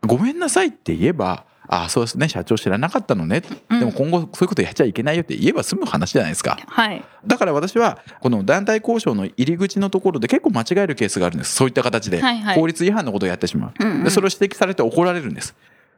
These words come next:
Speaker 1: で、なんかこう、ホームページで見ていろいろ怖いなと思ってて、で、そういうふうに責められたらもっと怖くなって、
Speaker 2: はい。
Speaker 1: なんとか守ろうとするんだけど、逆なんです。
Speaker 2: なるほどね。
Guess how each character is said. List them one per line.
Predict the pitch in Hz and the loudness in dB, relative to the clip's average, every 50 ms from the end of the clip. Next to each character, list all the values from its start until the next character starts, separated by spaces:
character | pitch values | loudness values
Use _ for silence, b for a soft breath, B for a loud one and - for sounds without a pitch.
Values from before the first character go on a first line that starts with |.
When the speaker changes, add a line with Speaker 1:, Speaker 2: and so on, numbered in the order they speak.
| b _ | b _
Speaker 1:
で、 | 156 147 b b b b b b _ - | 0 0 b b b b b b _ -2
な | - 147 | -2 -2
ん | 143 | -2
か | 117 | 0
こ | - - 113 107 107 101 - - | 0 2 2 2 2 0 -4 -2
う、 | - | -2
ホ | 139 135 | -2 0
ー | |
ム | 131 135 127 | 0 -2 -2
ペ | - 147 143 | -2 -2 -2
ー | |
ジ | 123 117 | 0 -2
で | 107 | -2
見 | 101 107 98 | -2 -2 -2
て | 104 101 92 - - | -2 -2 -2 -2 -2
い | - | 0
ろ | 107 120 | 0 0
い | 113 | 0
ろ | 113 | -2
怖 | - - 123 123 135 | -2 0 0 0 2
い | 135 127 - | 0 -4 -4
な | - 117 139 160 | 0 0 0 2
と | - - | 0 -2
思 | 95 98 123 | -2 -2 -4
っ | 139 | -6
て | - _ _ _ - - | -8 _ _ _ -2 2
て、 | - 127 143 131 98 - _ b b b b b | 2 2 2 2 0 -4 _ b b b b b
で、 | - 113 110 110 110 110 | 0 2 2 2 0 0
そ | - - | 0 0
う | 135 | 0
い | |
う | 135 | 0
ふ | |
う | 131 | -2
に | 107 | -2
責 | - 123 117 | -2 -2 0
め | 127 | 0
ら | 131 143 143 | 0 0 0
れ | 139 | 0
た | 107 - 85 | -2 -4 -2
ら | 82 87 95 | -2 -2 0
も | 120 190 | 0 0
っ | |
と | 214 277 | -2 0
怖 | - - 123 107 | 2 2 2 2
く | - 107 | 0 -2
な | 95 82 | -4 -4
っ | - | -2
て、 | _ - 95 85 | _ 0 0 2
Speaker 2:
は | 262 240 226 - | 0 0 0 0
い。 | |
Speaker 1:
な | 131 | 0
ん | 190 | 0
と | - | 2
か | - 120 | 0 0
守 | 107 107 117 135 151 175 | 0 -2 -2 0 0 2
ろ | 202 202 | 2 0
う | - | 0
と | - 104 | -4 -8
す | 98 - 104 | -6 -4 -2
る | 104 117 | -2 -2
ん | 123 | -2
だ | 107 90 | -4 -6
け | - - | -4 -4
ど、 | - - | -4 -2
逆 | 87 104 92 - 131 | 0 0 0 0 0
な | 131 120 | 0 0
ん | |
で | 95 78 | -2 -4
す。 | - - - - | -6 -8 -6 -4
Speaker 2:
な | 226 220 | -2 -2
る | 202 208 | 0 -2
ほ | 202 190 | -2 -4
ど | 185 185 | -4 -2
ね。 | 196 202 208 220 233 185 - 285 285 311 320 | -2 0 2 2 2 2 0 -4 -6 -8 -10